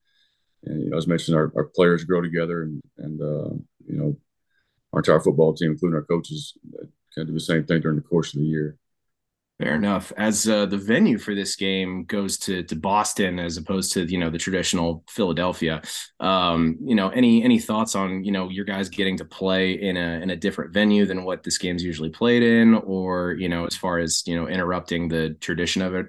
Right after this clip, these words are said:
Speaker 2: or anything like that?
Speaker 1: No, we're excited about, uh, going up there. Um, I've never been to Gillette Stadium, and, and, uh, the majority of our players haven't been up there either. So it's, it's, uh, it's one thing that's kinda nice about this game is changing locations and getting to see different places and,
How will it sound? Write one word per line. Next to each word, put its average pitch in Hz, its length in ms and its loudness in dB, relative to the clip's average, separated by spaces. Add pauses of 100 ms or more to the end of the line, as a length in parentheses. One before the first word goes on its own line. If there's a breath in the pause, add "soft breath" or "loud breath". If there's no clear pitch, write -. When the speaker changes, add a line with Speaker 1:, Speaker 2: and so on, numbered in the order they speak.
Speaker 2:
or 98 80 -2
anything 92 220 -2
like 90 140 -4
that? 95 220 -2 (600)
Speaker 1:
No, 123 200 8
we're 101 60 6
excited 95 380 0
about, 92 340 -4 (140)
uh, 87 140 -6
going 95 240 0
up 95 120 -2
there. 78 240 -4 (140)
Um, 80 380 -4
I've 90 140 2
never 87 160 2
been 87 260 2
to 82 200 -6
Gillette 87 240 2
Stadium, 87 460 0
and, 78 200 -14 (160)
and, 78 180 -16
uh, 78 240 -8 (640)
the 85 60 -2
majority 85 360 2
of 80 80 2
our 80 80 2
players 82 360 2
haven't 85 200 -2
been 87 100 -2
up 85 120 -4
there 82 240 0
either. 85 260 -2
So 82 220 -6
it's, - 180 -10
it's, - 220 -4
uh, 80 240 2 (800)
it's - 140 -12
one 95 120 2
thing 95 100 4
that's 90 120 0
kinda 92 160 2
nice 90 200 4
about 90 180 4
this 82 100 -6
game 87 380 -2
is 78 160 -12
changing 87 280 -2
locations 85 640 -2
and 78 80 -20
getting 82 160 -14
to - 60 -16
see 90 80 -2
different 85 300 -10
places 82 420 -2
and, 76 180 -14